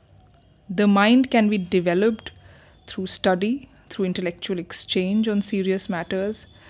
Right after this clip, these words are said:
and through thinking and contemplation. These are the tools for developing your mind. And in the short span of time you have in this world,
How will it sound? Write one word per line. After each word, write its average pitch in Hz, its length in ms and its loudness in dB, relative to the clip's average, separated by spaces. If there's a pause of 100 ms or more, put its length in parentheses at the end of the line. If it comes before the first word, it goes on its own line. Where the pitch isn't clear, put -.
(300)
and 226 220 4
through 277 160 0
thinking 269 600 4
and 226 220 2
contemplation. 180 920 -4 (1500)
These 220 440 6
are 349 100 10
the 320 140 6
tools 277 480 4
for 240 340 6
developing 202 800 4
your 180 220 0
mind. 120 400 -8 (960)
And 214 160 2
in 226 80 8
the 247 80 8
short 220 360 2
span 254 320 2
of 269 220 -4
time 196 300 2
you 214 100 -2
have 190 380 0
in 233 100 4
this 202 240 -2
world, 170 340 -6